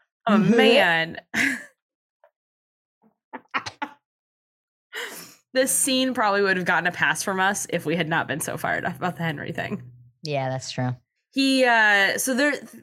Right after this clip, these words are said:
Speaker 1: still, like, the idea is that they're supposed to be looking at the Northern Lights. And Joey's like, "I'm bummed that they never got to see the morning lights." And, uh, he tells her he's seen her,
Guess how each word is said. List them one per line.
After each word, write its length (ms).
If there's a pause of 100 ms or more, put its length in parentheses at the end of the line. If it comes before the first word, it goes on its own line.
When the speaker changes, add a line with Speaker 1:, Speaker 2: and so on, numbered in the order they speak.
Speaker 1:
still, 400
like, 160
the 100
idea 280
is 100
that 140
they're 240
supposed 280
to 140
be 140
looking 240
at 80
the 80
Northern 320
Lights. 280 (400)
And 540
Joey's 300
like, 160
"I'm 400 (560)
bummed 400
that 160
they 100
never 180
got 120
to 60
see 100
the 80
morning 260
lights." 380 (340)
And, 340
uh, 220
he 140
tells 320
her 180
he's 260
seen 220
her, 180